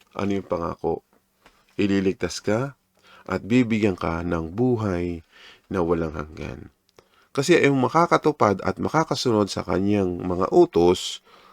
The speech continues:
yun po ang tatanggap ng gantimpala na buhay na walang hanggan. Kaya ho tayo dito nag-aaral at sa mga tanong po ninyo, no, ay mabigyan po ng mga kasagutan.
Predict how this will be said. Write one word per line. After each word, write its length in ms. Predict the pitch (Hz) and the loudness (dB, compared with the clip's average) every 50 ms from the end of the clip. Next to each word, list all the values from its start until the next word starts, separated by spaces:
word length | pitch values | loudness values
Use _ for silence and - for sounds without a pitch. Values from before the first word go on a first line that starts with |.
| _ _ _ _ | _ _ _ _
yun 240 | 120 131 170 190 185 | 2 4 4 4 4
po 180 | 170 - 160 - - | 2 0 0 0 0
ang 160 | 127 131 127 | -2 -4 -6
tatanggap 720 | 123 123 117 113 - - 120 107 104 95 101 98 - - - | -6 -6 -8 -8 -6 -6 -6 -6 -4 -4 -6 -6 -6 -6 -4
ng 480 | 95 98 104 110 117 120 117 113 107 - _ _ _ _ _ _ _ _ _ _ _ _ _ _ _ _ - _ _ _ _ _ _ _ _ _ _ _ _ _ - | -4 -4 -4 -4 -6 -8 -10 -10 -12 -16 _ _ _ _ _ _ _ _ _ _ _ _ _ _ _ _ -20 _ _ _ _ _ _ _ _ _ _ _ _ _ -2
gantimpala 800 | 107 113 107 101 - 110 104 98 - - 98 92 90 87 87 - - - | 0 0 0 2 2 0 0 0 0 0 0 2 2 0 -2 -2 -4 -2
na 120 | 107 104 | -2 -2
buhay 400 | 87 92 104 104 98 101 95 92 | 0 2 2 2 4 4 4 4
na 120 | 90 92 87 | 4 4 4
walang 280 | 87 90 85 82 76 | 4 2 0 0 -4
hanggan. 600 | 78 78 73 71 71 78 76 73 73 73 69 - _ _ _ _ _ - - - - - _ | -8 -10 -10 -8 -8 -8 -8 -8 -8 -10 -14 -16 _ _ _ _ _ -20 -20 -20 -20 -2 _
Kaya 240 | - 147 175 190 196 | 8 10 10 10 10
ho 160 | 180 185 180 | 8 6 6
tayo 200 | 180 165 143 147 139 | 6 6 6 6 6
dito 240 | 127 135 135 - 123 | 4 2 2 4 4
nag-aaral 640 | 113 117 110 104 107 92 78 98 104 98 98 92 90 | 4 4 4 6 6 6 6 6 6 6 6 6 4
at 160 | 90 - - | 4 2 0
sa 80 | - 104 | 0 0
mga 320 | 98 95 95 95 - 95 | 0 2 2 2 2 2
tanong 160 | 92 95 92 | 2 2 0
po 160 | - 98 95 | 2 2 2
ninyo, 320 | 90 90 92 92 87 87 82 | 2 2 0 -2 -2 -2 -2
no, 320 | 82 82 85 82 80 - _ _ | -2 -4 -4 -6 -6 -8 _ _
ay 400 | - 101 101 95 95 92 92 90 | -4 -2 0 0 0 0 0 0
mabigyan 480 | 98 107 104 107 113 110 113 107 107 | 0 0 0 0 0 0 0 0 -2
po 160 | - 104 101 98 | -2 -2 -2 0
ng 160 | 98 95 95 | -2 -2 -2
mga 240 | 95 92 92 90 - | -4 -4 -6 -6 -8
kasagutan. 960 | 92 92 - 95 90 87 90 95 95 92 - 87 82 80 80 82 80 - | -8 -6 -4 -4 -4 -2 0 -2 -2 -2 -4 -6 -8 -8 -6 -8 -10 -12